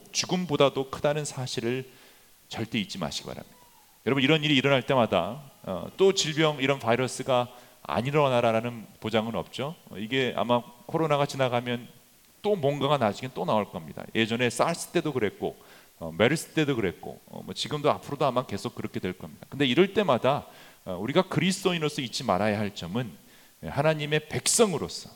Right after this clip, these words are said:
믿는 사람으로서 어떻게 행동할 것인가, 여러분, 우리가 분명히 결정하고 백성답게 우리가 대처해야 할 것입니다. 예수 그리스도의 이름은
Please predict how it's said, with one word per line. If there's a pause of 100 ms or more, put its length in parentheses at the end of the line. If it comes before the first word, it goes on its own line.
(160)
믿는
사람으로서 (300)
어떻게
행동할
것인가,
여러분,
우리가 (300)
분명히
결정하고 (340)
백성답게 (260)
우리가
대처해야 (300)
할
것입니다. (160)
예수
그리스도의
이름은